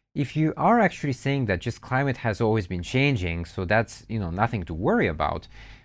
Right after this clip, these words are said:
well, you, you just haven't studied the topic then. And you should probably take a course or two online and study from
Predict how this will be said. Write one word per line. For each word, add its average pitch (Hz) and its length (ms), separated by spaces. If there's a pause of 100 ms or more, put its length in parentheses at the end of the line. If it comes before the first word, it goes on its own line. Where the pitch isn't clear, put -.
well, 143 400 (140)
you, 135 160
you 151 260
just 175 160
haven't 107 240
studied 85 380
the 87 80
topic - 440
then. 82 320 (680)
And 120 180
you 120 260 (140)
should - 180
probably 147 240
take 131 220
a 110 40
course 117 380
or 95 100
two 101 240
online 104 540 (400)
and 101 180
study 131 280
from 107 420